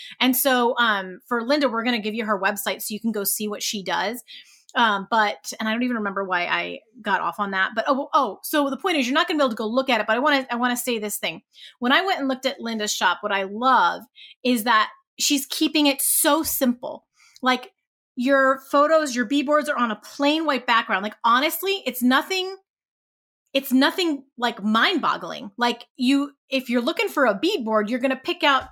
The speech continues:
in the search results, "Oh, there's a bead board," but you don't have these, like, insane pictures. You're, you don't have lots of bells and whistles. You're just like, "Here's the product, and I'm gonna be very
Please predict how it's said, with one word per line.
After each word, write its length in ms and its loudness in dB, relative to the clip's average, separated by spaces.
in 80 -4
the 80 -4
search 240 -4
results, 440 -2
"Oh, 340 2
there's 280 2
a 140 -4
bead 300 0
board," 340 -4
but 200 0
you 80 2
don't 200 0
have 380 0
these, 240 -4
like, 220 -2
insane 720 0
pictures. 640 0
You're, 140 0
you 220 0
don't 200 -2
have 220 0
lots 260 -2
of 120 -8
bells 260 -2
and 140 -2
whistles. 400 -2
You're 120 -6
just 180 -8
like, 140 0
"Here's 220 -2
the 100 -6
product, 420 -2
and 60 -6
I'm 80 -2
gonna 160 0
be 140 -2
very 520 -2